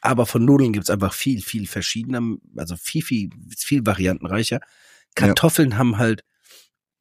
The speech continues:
Speaker 1: ähm, kannst du geile Sachen draus machen. Bratkartoffeln sind, find ich,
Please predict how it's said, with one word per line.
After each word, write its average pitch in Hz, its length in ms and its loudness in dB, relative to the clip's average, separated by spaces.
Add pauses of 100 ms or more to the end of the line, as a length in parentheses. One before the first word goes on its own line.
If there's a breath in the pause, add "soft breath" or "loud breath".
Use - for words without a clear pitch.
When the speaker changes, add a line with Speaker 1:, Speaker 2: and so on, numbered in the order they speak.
(520)
Speaker 1:
ähm, 98 420 2
kannst - 280 0
du 104 100 -2
geile 117 260 4
Sachen 120 240 2
draus 110 240 0
machen. 117 280 0
Bratkartoffeln 104 640 0
sind, 85 180 -2
find 82 200 -6
ich, - 420 -6